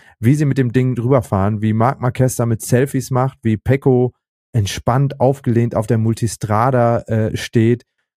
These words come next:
und es so richtig genießt. Und ich denk mir so, Leute, das glaubt euch keine Sau. Das kaufe ich euch nie im Leben ab.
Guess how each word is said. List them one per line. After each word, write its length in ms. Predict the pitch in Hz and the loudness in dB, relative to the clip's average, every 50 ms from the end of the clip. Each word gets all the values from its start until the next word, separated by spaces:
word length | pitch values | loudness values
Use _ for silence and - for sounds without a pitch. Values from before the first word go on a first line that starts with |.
| _ _ | _ _
und 160 | - 113 113 | 0 2 2
es 80 | 117 - | 2 2
so 100 | - 113 | 2 2
richtig 280 | 117 131 135 - - | 2 0 0 -4 -4
genießt. 440 | - 120 107 104 107 113 117 120 - | -2 0 0 2 2 0 0 -2 -2
Und 60 | 117 104 | -2 -2
ich 80 | 101 | 0
denk 180 | - 110 107 90 | 0 0 0 0
mir 100 | 104 98 | -2 -2
so, 180 | 98 98 98 | 0 0 0
Leute, 320 | 95 98 101 101 101 98 92 | 0 2 0 0 0 -2 -6
das 200 | 98 92 - - | -8 -8 -10 -8
glaubt 440 | - 104 98 95 101 - - - - | -2 0 0 2 0 -2 -4 -6 -4
euch 300 | 98 98 92 - - - _ _ _ _ | -2 -2 -2 -4 -8 -14 _ _ _ _
keine 380 | - 107 98 95 98 98 98 90 | -2 -2 0 0 0 0 -2 -2
Sau. 320 | 85 90 87 90 92 90 | -2 -2 -2 -2 -2 -4
Das 220 | - - 90 - | -4 -8 -10 -4
kaufe 260 | - 107 101 104 - 113 | -2 0 0 0 -2 -4
ich 100 | - - | -2 -2
euch 180 | 104 92 82 - _ _ | -4 -4 -6 -10 _ _
nie 320 | 107 117 123 131 139 139 | -4 -2 0 2 2 2
im 140 | 135 123 120 | 2 0 0
Leben 260 | 110 110 110 104 104 | 0 0 0 0 0
ab. 220 | 87 95 95 - | -2 -2 -2 -4